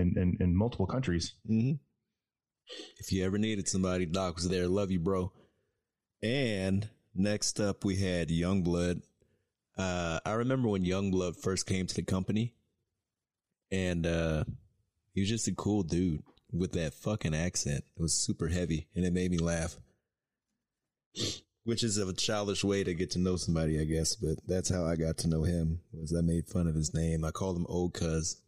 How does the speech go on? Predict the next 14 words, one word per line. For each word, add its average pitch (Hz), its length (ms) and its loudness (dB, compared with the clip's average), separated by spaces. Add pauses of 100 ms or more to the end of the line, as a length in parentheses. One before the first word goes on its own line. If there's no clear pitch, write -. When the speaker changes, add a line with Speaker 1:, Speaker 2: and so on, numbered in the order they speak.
(1300)
Speaker 2:
Get 87 160 0
it? 82 140 -2
Youngblood, 95 880 2
Old 95 300 0
Cuz. 113 480 -2 (340)
Ah. 170 340 -2 (260)
Speaker 1:
Yeah, - 360 0
yeah, 71 160 2
I 67 60 2
get 69 180 2
it. - 60 0
You're 76 280 0
real 90 220 2
clever. 85 400 0